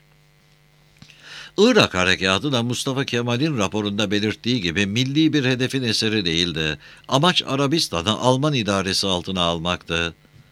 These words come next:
Aynı emeller uğruna Sina cephesinde savunma değil,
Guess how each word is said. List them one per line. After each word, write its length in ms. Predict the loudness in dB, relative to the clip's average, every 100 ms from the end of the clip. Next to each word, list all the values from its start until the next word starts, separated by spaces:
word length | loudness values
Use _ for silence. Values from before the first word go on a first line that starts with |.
| -20 -20 -20 -8
Aynı 280 | -2 0 2
emeller 500 | 2 2 2 2 0
uğruna 440 | 0 -2 0 0 2
Sina 500 | 0 0 0 0 0
cephesinde 540 | -2 0 -2 0 0
savunma 540 | 0 0 0 0 0
değil, 260 | 0 0